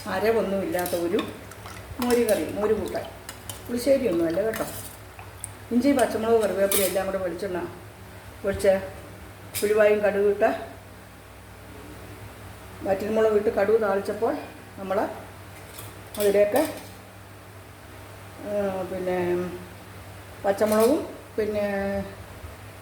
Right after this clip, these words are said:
നമ്മുടെ, ഉം, ഒരു വെല്ലുള്ളി ഇട്ടു. വെല്ലുള്ളിയും കൂടി ഇട്ടൊന്ന് താളിച്ച് കഴിഞ്ഞപ്പോൾ അതിലേക്ക് ദാ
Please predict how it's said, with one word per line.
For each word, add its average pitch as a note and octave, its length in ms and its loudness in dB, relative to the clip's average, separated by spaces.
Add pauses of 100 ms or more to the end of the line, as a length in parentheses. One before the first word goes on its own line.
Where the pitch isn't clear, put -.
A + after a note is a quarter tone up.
നമ്മുടെ, F#3+ 300 0 (1600)
ഉം, G3+ 240 -6 (1000)
ഒരു A3+ 180 8
വെല്ലുള്ളി G#3+ 460 4
ഇട്ടു. C3+ 180 -2 (960)
വെല്ലുള്ളിയും G#3+ 420 6
കൂടി G#3 180 2
ഇട്ടൊന്ന് G#3 360 2 (280)
താളിച്ച് F3+ 360 -2
കഴിഞ്ഞപ്പോൾ F3+ 360 0 (720)
അതിലേക്ക് F3 440 0 (340)
ദാ D#3+ 80 0